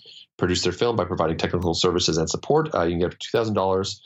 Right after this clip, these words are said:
in access to C S I F's equipment and facilities. Um, there's, of course, also the Cultural Equity Fund, and that's for minority artists. They also have the Indigenous Voices Fund and the L G B T Q Fund.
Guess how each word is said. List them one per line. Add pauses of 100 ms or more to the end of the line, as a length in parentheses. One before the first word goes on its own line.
(260)
in
access
to
C
S
I
F's
equipment
and
facilities. (640)
Um, (140)
there's,
of
course,
also
the
Cultural
Equity
Fund, (840)
and
that's
for
minority
artists. (340)
They
also
have
the
Indigenous
Voices
Fund
and
the
L
G
B
T (120)
Q (420)
Fund.